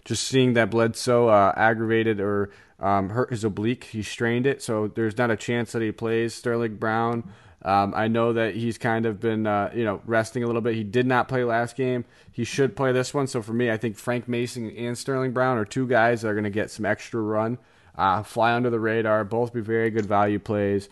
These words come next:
Giannis is always in play. Um, just a,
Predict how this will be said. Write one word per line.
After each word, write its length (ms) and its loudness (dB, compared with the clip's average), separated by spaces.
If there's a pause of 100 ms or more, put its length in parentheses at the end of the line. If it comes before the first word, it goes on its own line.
(340)
Giannis 460 4
is 100 -4
always 400 4
in 100 0
play. 380 0 (380)
Um, 360 -2
just 400 -6
a, 160 2